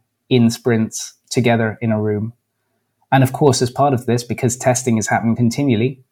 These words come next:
and of course you can publish an application before it's even ready, you can encourage real-time customer engagement through this. And ultimately,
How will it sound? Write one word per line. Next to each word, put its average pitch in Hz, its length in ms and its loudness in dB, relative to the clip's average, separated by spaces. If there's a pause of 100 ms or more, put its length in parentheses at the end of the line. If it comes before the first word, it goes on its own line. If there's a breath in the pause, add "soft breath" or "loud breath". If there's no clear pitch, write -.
(120)
and 117 120 2
of 113 80 -4
course 120 260 0
you 113 60 -2
can 98 180 -4
publish - 560 -2
an 123 120 0
application 117 540 -2
before 107 280 -4
it's 98 120 -8
even 113 220 -2
ready, 117 400 -2
you 135 140 0
can 113 260 -2 (400)
encourage 120 800 -2
real-time 123 500 0
customer 110 380 -4
engagement 104 500 -4
through 101 200 -6
this. 98 300 -10 (1120 soft breath)
And 131 140 8
ultimately, 147 640 4